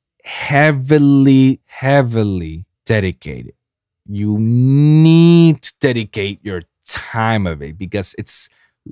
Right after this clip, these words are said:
literally time consuming, and you have to spend hours and hours and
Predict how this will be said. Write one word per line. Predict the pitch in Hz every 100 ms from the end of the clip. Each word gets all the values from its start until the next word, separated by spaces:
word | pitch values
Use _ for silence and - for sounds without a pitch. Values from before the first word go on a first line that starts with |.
| _
literally | 120 123 131 139 123
time | - - 113 110
consuming, | 104 98 - - - 104 98 73 67 - -
and | 101 107
you | 117
have | 127 151 139
to | -
spend | 123 - - 127 123 120 _
hours | 117 123 127 127 127 107
and | 98 95 113
hours | 113 117 117 113
and | 101 98